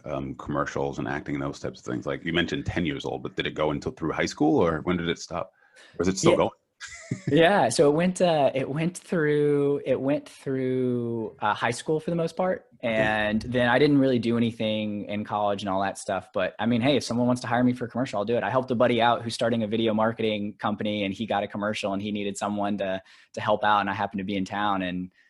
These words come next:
Speaker 2: so, you know, I, I did that and helped him out and, you know, made a few hundred bucks. You know, it takes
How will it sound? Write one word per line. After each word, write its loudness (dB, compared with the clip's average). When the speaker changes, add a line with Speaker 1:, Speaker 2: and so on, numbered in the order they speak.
Speaker 2:
so, -4
you -2
know, 0
I, 0
I 0
did 0
that 4
and -4
helped -4
him -2
out -2
and, -4
you -4
know, -10
made -4
a -6
few -4
hundred 0
bucks. 0
You -6
know, -2
it -2
takes -4